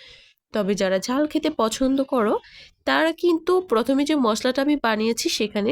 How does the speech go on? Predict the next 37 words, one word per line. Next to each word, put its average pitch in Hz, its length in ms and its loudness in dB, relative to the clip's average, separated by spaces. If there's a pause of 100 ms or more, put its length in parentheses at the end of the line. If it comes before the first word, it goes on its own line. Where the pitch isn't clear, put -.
শুকনো 320 500 0
লঙ্কার 254 420 2
পরিমাণটা 202 640 0 (160)
আরও 175 260 0
একটু 180 280 -4
বাড়িয়ে 165 380 -2
দিবে। - 260 -8 (1160)
তো 208 100 0 (200)
এখানে 294 440 0
আমি 294 200 2 (280)
দিয়ে 220 180 0
দিচ্ছি 208 320 -2 (160)
লবণ 226 440 0
খুবই 202 280 -2
সামান্য 208 360 0 (140)
পরিমাণে, 233 500 0 (140)
আর 185 240 -2
দিয়ে 208 160 0
দিলাম 190 280 0 (120)
হলুদ 262 380 2
গুঁড়ো 262 360 2
প্রায় 208 260 -2
ওয়ান 196 260 0
ফোর 269 160 -4
চা 269 100 -2
চামচের 262 440 0
মতো, 269 240 0 (140)
লঙ্কার 180 380 0
গুঁড়ো 226 220 0
দিয়েছি 220 420 -2
হাফ 233 240 -2
চা 175 100 -4
চামচের 165 440 -4
মতো। 156 240 -4 (600)
নেড়ে 262 320 2
চেড়ে 302 300 0
খুব 269 180 0